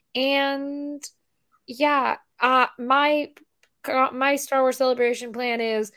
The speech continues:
do that meetup and then go to Disneyland on Saturday. So if you guys wanna, like, find me, I'm around. Um, I'm just gonna watch Obi-Wan Kenobi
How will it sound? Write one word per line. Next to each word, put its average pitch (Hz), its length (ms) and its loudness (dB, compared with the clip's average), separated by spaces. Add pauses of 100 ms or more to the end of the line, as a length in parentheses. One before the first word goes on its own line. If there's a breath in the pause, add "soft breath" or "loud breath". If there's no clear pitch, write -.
(340 soft breath)
do 277 140 0
that 254 220 8
meetup 262 440 2 (360 soft breath)
and 240 480 0
then 233 140 -2
go 240 120 2
to 233 80 0
Disneyland 220 580 -2
on 202 140 -4
Saturday. 202 500 2
So 233 260 0
if 220 100 -6
you 277 100 -4
guys 285 220 2
wanna, 262 240 -4
like, 254 280 0
find 254 380 2
me, 233 180 -4
I'm 240 200 0
around. 208 640 0 (640)
Um, 240 520 -2 (120)
I'm 233 140 -2
just 233 180 -6
gonna 240 180 -2
watch 214 340 4
Obi-Wan 220 420 0
Kenobi 220 640 -2